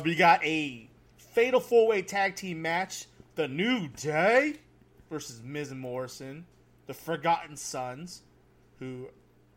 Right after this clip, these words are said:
I, that, that, that, that's a, this thing, like, Wesley Blake used to be with Buddy Murphy and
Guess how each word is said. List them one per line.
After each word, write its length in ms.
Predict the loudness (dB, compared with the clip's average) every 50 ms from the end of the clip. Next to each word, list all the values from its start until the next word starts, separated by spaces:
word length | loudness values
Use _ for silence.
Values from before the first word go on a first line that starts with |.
| _ _ _ -20 _ -20 -16
I, 240 | -12 -10 -8 -8
that, 200 | -8 -8 -10 -10 -10
that, 220 | -14 -14 -14 -12
that, 220 | -12 -10 -10 -10 -12 -18 _ _ _ _ _ -20
that's 160 | -14 -8 -4
a, 180 | -4 -4 -4 -4
this 120 | -8 -10 -8
thing, 120 | -6 -6
like, 120 | -6 -8 -8 -8 -6
Wesley 340 | -6 -4 -4 -6 -8 -10
Blake 380 | -10 -8 -10 -10 -8 -10 -10 -14
used 160 | -18 -18 -16 -16
to 60 | -14
be 360 | -14 -12 -12 -12 -12 -14 -16 -20 -20 _ _ _ _ _ _ _ _ _ _ -14
with 320 | -8 -4 -4 -4 -4 -6 _ _ _ _ _ -12 -8
Buddy 220 | -8 -8 -8 -8
Murphy 480 | -10 -10 -10 -10 -10 -12 -14 -14 -16 -20 _ _ _ _ _ _ _ -12
and 540 | -10 -10 -8 -8 -8 -10 -10 -12 -14 -18 -20